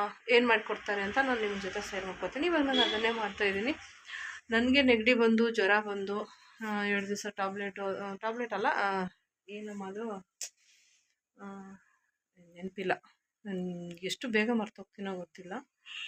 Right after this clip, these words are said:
ರಸಮ್ಮು, ಆ, ಈ ಥರದ್ದೆಲ್ಲ ಮಾಡ್ಕೊಂಡು ಕುಡ್ದೆ. ಸ್ವಲ್ಪ ಪರವಾಗಿಲ್ಲ,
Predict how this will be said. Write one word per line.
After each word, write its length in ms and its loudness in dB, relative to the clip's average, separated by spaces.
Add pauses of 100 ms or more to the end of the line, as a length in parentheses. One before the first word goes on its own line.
(1300)
ರಸಮ್ಮು, 760 4 (360)
ಆ, 80 -2
ಈ 180 4
ಥರದ್ದೆಲ್ಲ 420 6
ಮಾಡ್ಕೊಂಡು 560 4
ಕುಡ್ದೆ. 480 -2
ಸ್ವಲ್ಪ 300 0
ಪರವಾಗಿಲ್ಲ, 640 2